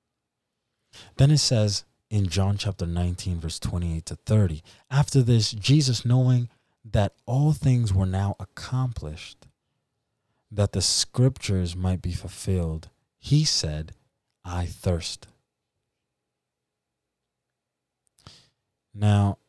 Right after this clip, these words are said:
think about this. The water that they gave Jesus was polluted. He did not take it. It says in Mark chapter fifteen, verse twenty-three,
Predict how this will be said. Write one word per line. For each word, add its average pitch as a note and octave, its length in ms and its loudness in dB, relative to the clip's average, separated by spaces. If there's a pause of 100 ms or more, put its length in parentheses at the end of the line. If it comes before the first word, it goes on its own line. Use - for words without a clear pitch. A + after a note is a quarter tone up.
(220)
think C#3+ 160 0
about G2 300 2
this. D2+ 320 -6 (1900)
The G#2+ 300 2
water C#3+ 480 2
that B2 200 2
they G#2 120 2
gave F2+ 420 2
Jesus D#2+ 580 -2 (680)
was E2+ 240 -4
polluted. E2 680 0 (1700)
He - 220 -4
did F#2 180 0
not F#2 260 -6
take G2+ 260 -2
it. D2+ 160 -8 (1080)
It F2+ 120 -12
says E2+ 300 0
in E2 100 -2
Mark E2 340 -2
chapter E2+ 340 -6
fifteen, F#2 560 -4
verse F2 220 -4
twenty-three, F2+ 580 -4